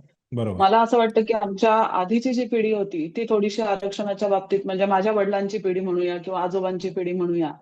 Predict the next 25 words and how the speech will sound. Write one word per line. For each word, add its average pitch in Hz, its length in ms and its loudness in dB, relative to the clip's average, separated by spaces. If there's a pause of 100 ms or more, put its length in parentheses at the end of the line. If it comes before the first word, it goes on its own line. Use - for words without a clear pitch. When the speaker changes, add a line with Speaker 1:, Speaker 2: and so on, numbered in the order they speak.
(360)
Speaker 2:
तर 220 40 -8
ती 254 140 -2
थोडंसं 240 380 2
आरक्षणाच्या 214 680 0
बाबतीत 208 300 2
सजग 202 380 2
नव्हती 175 500 -2 (400)
किंवा 226 220 2
त्यावेळी 233 300 4
त्यांना 247 280 2
तशी 240 220 -2
गरज 214 300 -2
वाटली 196 380 -4
नसेल. 165 480 -2 (320)
पण 233 140 -4
आता 208 280 2
Speaker 1:
बरं. 233 140 2
Speaker 2:
जसा 240 280 0
जसा 240 140 -2
काळ 233 280 0
पुढे, 220 500 -2
अ, 202 220 -2
जाऊ 196 260 0
लागलेला 190 440 -2
आहे 180 360 -4